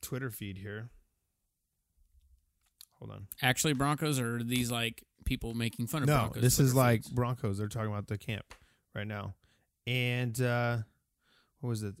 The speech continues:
Speaker 1: It was, uh, Von Miller just looks like a fucking monster.
Speaker 2: Did you see his legs? Like,
Speaker 1: Oh
Speaker 2: those
Speaker 1: my
Speaker 2: leg
Speaker 1: God.
Speaker 2: muscles? <laughs> Oh, my word.
Speaker 1: He, he is, he is just an absolute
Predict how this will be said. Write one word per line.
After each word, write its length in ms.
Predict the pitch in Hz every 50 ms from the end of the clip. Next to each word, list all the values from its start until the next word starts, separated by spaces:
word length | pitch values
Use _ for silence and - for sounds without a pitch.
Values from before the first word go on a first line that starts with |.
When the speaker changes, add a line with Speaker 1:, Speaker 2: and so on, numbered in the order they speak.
| -
Speaker 1:
It 60 | - 110
was, 260 | 110 107 101 98 107
uh, 300 | 104 98 98 98 98 92 - _ _ _ _ _ _ _ _ _ _ _ _ _ _ _ _ _ _ -
Von 400 | 123 113 127 160 190 190 120 104
Miller 260 | 107 107 104 90 90
just 260 | 85 95 95 - -
looks 220 | 104 101 - - -
like 120 | 90 -
a 120 | - 78 - - - _ _ _ _ -
fucking 340 | - - 95 92 92 80 85
monster. 320 | 82 80 78 82 90 -
Speaker 2:
Did 40 | -
you 60 | 269
see 160 | - - 277
his 140 | 254 160 131
legs? 560 | 120 110 110 107 110 117 127 143 156 - - - -
Like, 140 | 135 127
Speaker 1:
Oh 20 | 117
Speaker 2:
those 160 | 143 139 117
Speaker 1:
my 140 | 123 127 -
Speaker 2:
leg 100 | - 127
Speaker 1:
God. 60 | 139
Speaker 2:
muscles? 380 | 139 147 147 143 165 170 175 160
<laughs> 40 | 131
Oh, 160 | 262 339 330 - -
my 80 | 175 143 - -
word. 380 | 170 156 151 180 156 131 - - -
Speaker 1:
He, 280 | - 285 123 123 127
he 280 | - - - 285 127 127
is, 280 | 123 117 104 107 - -
he 160 | 113 110 120 127
is 140 | 131 120 110
just 220 | 113 104 101 - -
an 140 | 98 92 -
absolute 720 | 104 104 104 95 - - 104 101 101 98 92 92 85